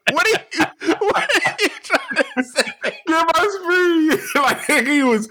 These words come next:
Speaker 2: he looked so
Speaker 1: Oh
Speaker 2: excited,
Speaker 1: my
Speaker 2: like, "I'm good."
Speaker 1: gosh.
Speaker 2: Um, that team is loaded,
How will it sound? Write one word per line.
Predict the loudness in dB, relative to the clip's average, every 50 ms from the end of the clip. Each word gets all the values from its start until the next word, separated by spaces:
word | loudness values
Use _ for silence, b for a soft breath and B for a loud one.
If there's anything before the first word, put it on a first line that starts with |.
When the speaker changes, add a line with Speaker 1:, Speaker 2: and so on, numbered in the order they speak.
| B B B B
Speaker 2:
he | 2 2
looked | 4 2 0 0 -4
so | -4 0 2 2 2 4
Speaker 1:
Oh | 4
Speaker 2:
excited, | 4 2 2 0 -2 -2 0 2 2 4 4 4 4
Speaker 1:
my | 4 2
Speaker 2:
like, | 2 2 2
"I'm | 2 2 2 0 -6 -6
good." | -2 0 2 4 4 4
Speaker 1:
gosh. | 2 0 0 -2 -4 -6 -8 -12 -12 -4 0
Speaker 2:
Um, | 2 4 4 4 4 2 -2 0
that | 2 2 2 2 2
team | 2 2 2 4 4 2
is | 2 0 0
loaded, | -2 -2 0 2 2 2 4 4 2 2 2 -2 -4 -4 -8